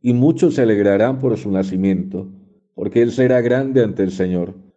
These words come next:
No beberá vino ni licor, y estará lleno del Espíritu Santo, y muchos de Israel los convertirá hacia el Señor, y a los rebeldes los llevará hacia la santidad, para preparar al Señor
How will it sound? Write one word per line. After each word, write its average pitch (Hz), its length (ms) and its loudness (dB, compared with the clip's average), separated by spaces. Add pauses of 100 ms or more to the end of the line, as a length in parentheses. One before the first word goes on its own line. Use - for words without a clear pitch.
(120)
No 139 200 2
beberá 131 360 4
vino 117 560 -2
ni 95 160 0
licor, 98 560 0
y 98 120 0
estará 117 340 0
lleno 135 400 2
del 98 160 4
Espíritu 98 480 -2
Santo, 87 560 -6 (420)
y 98 140 0
muchos 127 340 2
de 104 80 2
Israel 104 500 4
los 113 140 0
convertirá 98 1080 -2
hacia 101 320 0
el 92 120 0
Señor, 90 460 -4 (380)
y - 40 2
a 123 60 4
los 135 140 2
rebeldes 156 400 4
los 123 100 4
llevará 110 480 4
hacia 113 200 0
la 98 120 2
santidad, 95 580 0 (460)
para 87 240 0
preparar 95 720 0 (240)
al 95 220 -2
Señor 123 560 0